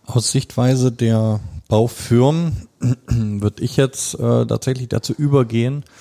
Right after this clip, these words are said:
dass wir uns aufgrund der Erfahrung jetzt wappnen, äh, mit neuen Verträgen.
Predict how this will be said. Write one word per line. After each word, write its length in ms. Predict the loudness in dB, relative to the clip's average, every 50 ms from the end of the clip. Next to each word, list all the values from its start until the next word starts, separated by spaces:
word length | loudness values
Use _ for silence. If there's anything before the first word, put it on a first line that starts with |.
| -20 -20 -20 _ _ _ _
dass 300 | -6 -6 -6 -6 -10 -4
wir 260 | 0 2 4 4 2
uns 640 | 0 0 0 0 2 0 -2 -4 -6 -8 -8 -10 -8 -8
aufgrund 340 | -8 -8 -2 0 0 0 0
der 80 | 0
Erfahrung 840 | -2 -2 -2 0 2 4 4 4 4 2 2 0 0 0 -2 -4 -6 -10 -16 _ -20 _ _ _ _ _ _ _
jetzt 320 | -4 -4 -4 -4 -6 -4
wappnen, 640 | -2 -2 -2 -2 _ 0 0 2 2 0 -2 -4 -2
äh, 180 | 0 2 2 2
mit 280 | 2 2 0 0 2
neuen 240 | 2 4 4 2 2
Verträgen. 640 | 0 -2 -4 -2 0 0 2 2 2 0 -4 -10